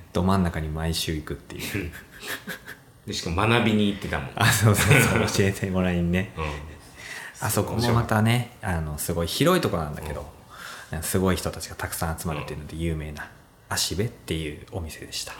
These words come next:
Speaker 2: <laughs> 芦部、ひらがな？
Speaker 1: <laughs> カタカナだったかな。
Speaker 2: カタカナで芦部。
Speaker 1: はい。
Speaker 2: へー。最近はしてない？
Speaker 1: 最近してないね。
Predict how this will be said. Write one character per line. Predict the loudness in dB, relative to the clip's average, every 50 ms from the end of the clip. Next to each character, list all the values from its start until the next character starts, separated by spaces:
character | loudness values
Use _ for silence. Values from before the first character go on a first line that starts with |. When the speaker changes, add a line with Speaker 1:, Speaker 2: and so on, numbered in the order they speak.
| -8 -6 -6
Speaker 2:
<laughs> | -6 -6 -2 -2
芦 | 0 0 2 0 0 0
部、 | -2 -4
ひ | -2 0 2
ら | 2
が | 2 2
な？ | 2 0 -2 -6 -12 -18 -20 -20 -20 -20 -20 -12
Speaker 1:
<laughs> | -12 -4 -2 -2 -2 -2
カ | -2 -2 0
タ | 0 0
カ | 2 2 0
ナ | 0
だ | -2 -6
っ | -8
た | -8 -8
か | -8
な。 | -8
Speaker 2:
カ | -8
タ | -8
カ | -4 -2 -2
ナ | 0 0 0
で | -2 -2
芦 | -4 -4 -6 -6 -8 -10
部。 | -12 -12 -14 -18 -20 -18
Speaker 1:
は | -16 -12
い。 | -10
Speaker 2:
へ | -8 -8 -8 -8 -10 -12 -14 -16 -16 -18 -18 -18 -18 -20 -20
ー。 | -20 -20 -20 -20 -20 -20 -20 -20 -20 -6
最 | -2 0 0 0
近 | 2 0
は | 0 0
し | 0 0
て | 0 0
な | 0
い？ | -4 -8 -12 -18 -20 -20 -20 -18 -18 -18 -18 -18 -16
Speaker 1:
最 | -10 -10 -8 0
近 | 2 2 2
し | 4
て | 4 4
な | 4 4
い | 4
ね。 | 4 4 2 0 -2